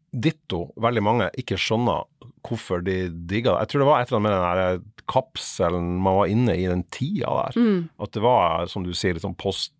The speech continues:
Speaker 1: eh, puddelrock og alt det der, så kom det her, og Nirvana og Smashing Pumpkins, et band jeg også sliter å høre på, hø-, med å høre på i dag. Men at der og da så var det liksom sånn, det opplevdes som forfriskende da, på et vis.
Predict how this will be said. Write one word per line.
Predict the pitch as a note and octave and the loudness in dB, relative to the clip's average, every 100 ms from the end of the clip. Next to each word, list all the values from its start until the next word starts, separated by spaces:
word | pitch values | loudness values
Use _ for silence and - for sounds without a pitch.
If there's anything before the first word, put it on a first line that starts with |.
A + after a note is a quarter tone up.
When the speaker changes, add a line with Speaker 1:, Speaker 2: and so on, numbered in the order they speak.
| - | -6
Speaker 1:
eh, | F2+ F2 | -4 -4
puddelrock | G2+ F#2+ F#2 F2+ - | -4 -2 0 0 0
og | - | 0
alt | F#2 | 0
det | F2+ | -2
der, | - | -6
så | |
kom | - A#2+ F#2+ D#2+ | 0 2 2 0
det | F#2 | 2
her, | G2 E2 E2+ | 2 0 -4
og | |
Nirvana | F2+ E2 G#2 E2 E2 E2 | -4 0 2 2 -2 -6
og | E2 | -4
Smashing | G#2+ F#2 F2 | -4 -4 -6
Pumpkins, | - G2+ F#2 - - - - | -4 -4 -4 -12 -16 -20 -10
et | F#2+ G2 | -4 -2
band | F#2+ | 0
jeg | F#2+ | -2
også | - - | -4 -10
sliter | F2 E2 F2 | -10 -10 -6
å | F2+ | -6
høre | F2 | -6
på, | F2+ - F#2 | -8 -8 -6
hø-, | F2+ F#2+ | -6 -6
med | F2 F#2+ | -4 -2
å | F#2+ | -2
høre | G2 | -2
på | F#2 E2+ | -4 0
i | |
dag. | A2 F2+ - - - - - | 2 0 -4 -20 -20 -20 -6
Men | A#2 A#2 | -2 -2
at | _ | _
der | - D3 G#2+ | 0 0 2
og | |
da | C3+ D3 | 4 2
så | - A2 | 0 0
var | C3+ G2 | 0 0
det | |
liksom | F#2+ F#2 | -6 -10
sånn, | G#2 F#2+ _ _ - _ - - - | -10 -12 _ _ -20 _ -20 -10 0
det | C3+ | 0
opplevdes | C3+ D#3 G2 F2+ | 2 4 4 4
som | G2 - | 0 -2
forfriskende | - A#2+ - - D#3 - - - - - | 0 0 2 2 2 2 -2 -2 -2 -4
da, | - | -8
på | - | -8
et | - | -8
vis. | - - | -8 -8